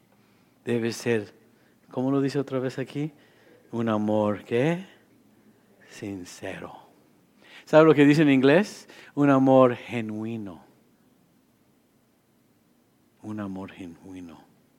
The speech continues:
Pablo, si pasan al versículo trece de Romanos, vamos a avanzar un poco a ver otro punto que tiene ahí. En el ocho, fíjense lo que dices,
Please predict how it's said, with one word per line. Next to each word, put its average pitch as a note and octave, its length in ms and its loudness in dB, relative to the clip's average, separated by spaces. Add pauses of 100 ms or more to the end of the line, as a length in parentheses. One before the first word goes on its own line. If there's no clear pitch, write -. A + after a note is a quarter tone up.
(1200)
Pablo, B2+ 540 4 (1300)
si C#3 200 -4
pasan C#3 560 2
al A2 480 0
versículo A#2+ 600 -6 (440)
trece C#3 460 0
de A2 120 -2
Romanos, G2 480 -6
vamos B2 200 -2
a C3+ 60 0
avanzar A#2 400 0
un A#2 80 -4
poco A#2 240 -6
a A2+ 40 0
ver A2+ 180 2
otro A#2 300 -4 (600)
punto B2+ 420 -6
que A2+ 140 -14
tiene A2+ 300 -10
ahí. A2+ 320 -10 (580)
En C3+ 140 4
el C#3+ 140 8
ocho, D#3+ 260 6
fíjense E3 300 0
lo D3+ 80 4
que B2+ 120 0
dices, A#2 580 -6